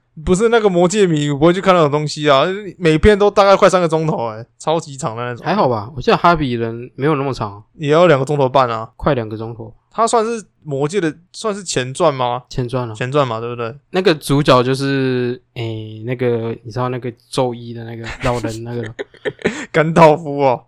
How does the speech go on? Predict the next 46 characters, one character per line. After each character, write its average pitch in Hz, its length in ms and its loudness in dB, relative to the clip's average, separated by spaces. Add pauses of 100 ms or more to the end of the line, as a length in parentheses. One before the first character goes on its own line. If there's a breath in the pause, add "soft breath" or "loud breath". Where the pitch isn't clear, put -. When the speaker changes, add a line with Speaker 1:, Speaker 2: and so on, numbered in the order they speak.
Speaker 2:
不 123 100 -4
是， 196 100 2
不 175 100 4
是。 185 100 2
Speaker 1:
不 160 80 0
是 165 60 0
甘 170 80 2
道 165 140 4
夫 156 160 0
吗？ 147 220 -2
Speaker 2:
那 185 120 -2
个 185 100 0 (480)
半 170 180 0
身 147 200 0
人 131 160 2
啊， 113 120 -8 (140)
Speaker 1:
你 160 100 -6
说 156 80 6
Speaker 2:
啊， - 20 8
不 - 40 2
是 180 60 8
有 156 80 6
个 139 100 4
老 151 160 8
老 - 20 8
Speaker 1:
哈 123 80 6
比 123 60 4
人 127 120 -2
啊？ 127 220 -10
Speaker 2:
啊， 151 120 -4
对， 160 160 4
对 156 80 2
啊。 143 160 -2 (300 soft breath)
Speaker 1:
你 151 80 -6
说 214 120 2
哈 196 160 4
比 170 140 4
还 139 80 4
是 160 60 0
矮 139 160 4
人？ 123 200 -10 (220)
Speaker 2:
哈 135 160 -2
比。 110 240 -8 (240)
Speaker 1:
嗯。 117 260 -10
Speaker 2:
哈 123 140 -10
比。 113 220 -10